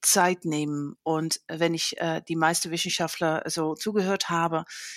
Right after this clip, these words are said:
ist das eine Herausforderung, weil, ähm, am Ende, äh, der Masters oder am Ende der Promotion findet immer sehr viel statt. Man muss die Dissertation zu Ende schreiben, man muss die verteidigen,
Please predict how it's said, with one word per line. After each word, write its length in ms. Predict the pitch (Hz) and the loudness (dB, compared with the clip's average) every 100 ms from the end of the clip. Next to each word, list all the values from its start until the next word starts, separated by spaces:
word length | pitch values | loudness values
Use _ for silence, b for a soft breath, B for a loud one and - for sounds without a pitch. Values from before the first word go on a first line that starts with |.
| B | B
ist 180 | - - | -6 -2
das 160 | 180 - | -2 0
eine 120 | 185 | 2
Herausforderung, 920 | 165 165 226 - 220 208 208 208 202 | 2 4 2 0 -2 0 0 0 2
weil, 300 | 175 170 175 - | 4 4 2 2
ähm, 360 | 160 160 165 | 2 0 -2
am 120 | - 170 | -4 0
Ende, 500 | 175 180 170 165 - | 2 4 6 4 2
äh, 260 | - 160 | 0 0
der 140 | - 147 | -2 2
Masters 600 | 170 196 - 190 190 - | 4 4 2 -2 -4 -4
oder 320 | 156 156 160 | -4 -2 -4
am 100 | 160 | -6
Ende 280 | - 160 160 | -6 -6 -6
der 100 | 160 | -8
Promotion 720 | - 160 151 - 196 202 220 - B B B | -8 -6 -4 0 4 4 4 -2 B B B
findet 340 | - 190 165 - | -4 0 0 0
immer 240 | 175 165 | 0 0
sehr 200 | 170 170 | 0 -2
viel 160 | - 139 | -2 -2
statt. 440 | - 226 262 - | 2 4 4 2
Man 140 | 170 | -4
muss 180 | 165 160 | -4 -4
die 120 | - | -6
Dissertation 580 | 160 151 160 - - 190 | -8 -6 -6 -6 -4 -4
zu 140 | - - | -4 -6
Ende 240 | 175 175 | -4 -4
schreiben, 360 | - 170 170 165 | -4 -2 -2 -2
man 120 | 156 | -4
muss 140 | 160 | -6
die 120 | - | -6
verteidigen, 760 | - 175 180 180 180 175 170 | -6 -6 -2 -2 -2 -2 -2